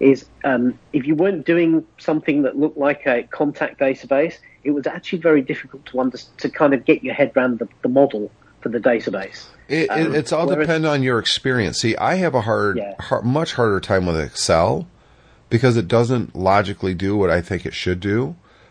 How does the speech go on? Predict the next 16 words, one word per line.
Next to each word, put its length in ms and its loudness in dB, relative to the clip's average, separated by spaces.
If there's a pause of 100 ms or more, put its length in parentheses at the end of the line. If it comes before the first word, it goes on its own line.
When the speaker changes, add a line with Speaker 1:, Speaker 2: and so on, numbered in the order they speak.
Speaker 2:
Because 460 0
I 180 2
came 300 0
up, 240 0 (380)
I, 180 2
I 140 2
was 240 2
a 40 -12
FileMaker 480 0
developer. 540 -4
I 60 -2
mean, 180 2
I 60 2
made 160 4
my 100 2
money 480 -2